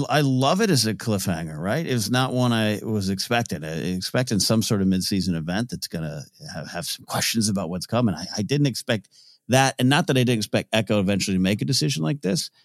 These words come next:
but I, I don't mean it from, like, like, a canon checklist or anything like that, or, or a plot chart of, of predictions. I just mean, I was like, "Wow, that, I don't know what they're going to do, and I can't wait to see it." And it was small and emotional.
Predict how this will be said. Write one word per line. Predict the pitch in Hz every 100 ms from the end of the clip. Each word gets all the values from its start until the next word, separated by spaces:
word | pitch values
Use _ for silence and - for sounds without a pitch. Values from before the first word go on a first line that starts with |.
| _ _ _ _ _ _ _ 117
but | 120
I, | 117 120
I | 135
don't | 143
mean | 143
it | 131
from, | 135
like, | 120 98
like, | 117 98
a | 95
canon | 120 120 110
checklist | - 113 113 98 -
or |
anything | 95 98 95
like | 95
that, | 101 98
or, | 87
or | - 87
a | 82
plot | - 107 - _ _ _ _ _ _ -
chart | - 87 82 - - -
of, | 95 82
of | 95 -
predictions. | 92 98 98 85
I | 107
just | 131 139
mean, | 117
I | 110
was | 98
like, | 95
"Wow, | 113 101
that, | 107 98 - - _ _
I | 123 120
don't | 120 113
know | 110 104
what | 98 98 -
they're | 104
going | 110 107 104
to |
do, | 98 113 139
and | 95
I | 82
can't | - 107 -
wait | 95 85 -
to |
see | 85 - 107
it." | 120 -
And | 92
it | -
was | 92 -
small | - - 95 85 82 71 -
and | 82
emotional. | 76 76 78 73 - -